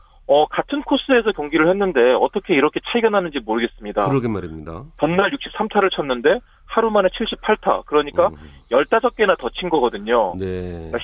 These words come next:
Speaker 1: 심리적인 문제가 좀 있지 않았나 하는 생각이 들고요.
Speaker 2: 음.
Speaker 1: 특히 십삼 번 홀부터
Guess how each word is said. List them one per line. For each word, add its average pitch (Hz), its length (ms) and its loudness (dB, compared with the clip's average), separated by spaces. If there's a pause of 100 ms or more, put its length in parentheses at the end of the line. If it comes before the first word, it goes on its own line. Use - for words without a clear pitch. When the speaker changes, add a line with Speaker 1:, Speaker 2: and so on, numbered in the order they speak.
Speaker 1:
심리적인 269 680 0
문제가 151 380 0
좀 131 160 -8
있지 165 220 -4
않았나 135 300 2
하는 131 120 0
생각이 160 340 -2
들고요. 113 720 0
Speaker 2:
음. 71 200 -18 (420)
Speaker 1:
특히 - 260 -6
십삼 277 360 0
번 247 140 0
홀부터 127 560 0